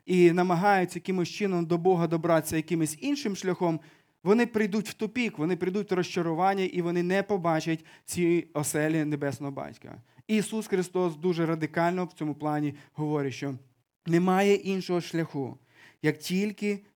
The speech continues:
через мене. Тільки через Ісуса. Для тих, хто повірили в Ісуса, як сказано тут в цьому тексті,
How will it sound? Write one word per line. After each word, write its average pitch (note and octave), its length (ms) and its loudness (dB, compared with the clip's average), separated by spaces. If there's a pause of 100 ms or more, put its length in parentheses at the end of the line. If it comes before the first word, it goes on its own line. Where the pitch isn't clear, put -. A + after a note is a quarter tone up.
через E3 540 0 (140)
мене. D3 380 -4 (680)
Тільки A3+ 440 -2
через F3+ 320 0
Ісуса. F#3+ 420 -4
Для D#3+ 140 -2
тих, B3 220 -4
хто - 180 -2
повірили G3 680 -2
в D#3 40 -4
Ісуса, E3 500 -6
як D3 100 -6
сказано D#3+ 400 0
тут D#3 220 -4
в - 40 -18
цьому D3+ 240 -4
тексті, C#3 520 -8